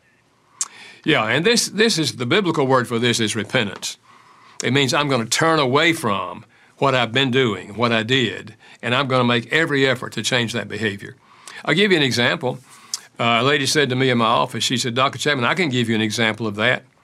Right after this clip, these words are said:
She said, "My husband was keeping our baby. Baby was about sixteen months old. I was doing something else in the house. The baby started crying, and he did everything he could to get the baby to stop crying,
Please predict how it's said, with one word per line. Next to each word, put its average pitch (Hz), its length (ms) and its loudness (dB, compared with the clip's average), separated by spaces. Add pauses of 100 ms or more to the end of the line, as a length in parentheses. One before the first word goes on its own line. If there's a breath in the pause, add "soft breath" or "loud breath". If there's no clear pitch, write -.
(540 loud breath)
She 156 140 0
said, 120 160 2
"My 165 220 2
husband 147 440 0
was 117 140 0
keeping 143 340 0
our 135 100 2
baby. 123 460 -2
Baby 127 320 0
was 120 140 -2
about 117 200 -2
sixteen 131 460 -2
months 127 260 0
old. 107 340 -6 (520 loud breath)
I 123 120 2
was 147 160 2
doing 139 200 4
something 139 320 -2
else 120 240 0
in 131 80 -4
the 127 100 -2
house. 104 440 -4 (340 loud breath)
The 139 100 -2
baby 143 280 2
started 170 360 2
crying, 120 640 0 (560 loud breath)
and 123 380 2
he 147 340 -2
did 135 200 0
everything 170 400 2
he 156 140 2
could 143 260 2
to 120 60 -4
get 123 180 0
the 123 80 -4
baby 131 260 2
to 143 60 -4
stop - 320 0
crying, 110 500 -2